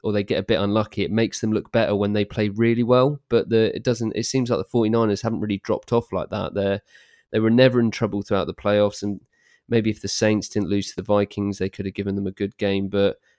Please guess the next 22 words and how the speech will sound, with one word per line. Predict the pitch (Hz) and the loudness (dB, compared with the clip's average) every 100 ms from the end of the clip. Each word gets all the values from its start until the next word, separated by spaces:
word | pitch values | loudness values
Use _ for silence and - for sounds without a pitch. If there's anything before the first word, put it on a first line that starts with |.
| _ | _
just | - 113 - | -12 -10 0
very | 117 113 104 | 2 4 2
efficient. | - 107 - 107 104 | -2 -6 -4 -4 -2
They | 98 | -2
looked | 101 - | -4 -8
as | 104 | -6
good | - 101 | -4 -2
as | 101 | 0
ever | 104 101 | 0 0
against | 98 95 - | -4 -6 -8
the | |
Packers. | - - 101 - 104 98 - - 101 | -10 -6 -6 -4 -4 -4 -8 -16 -12
I | |
think | 101 78 | -8 -6
that | 95 | -6
game | - 98 | -6 -6
was | 95 | -6
pretty | - 90 | -10 -6
much | 95 - | -6 -4
over | 101 101 73 | -4 -4 -6
at | 98 | -4
halftime. | 95 - 107 104 104 | -6 -4 -2 0 0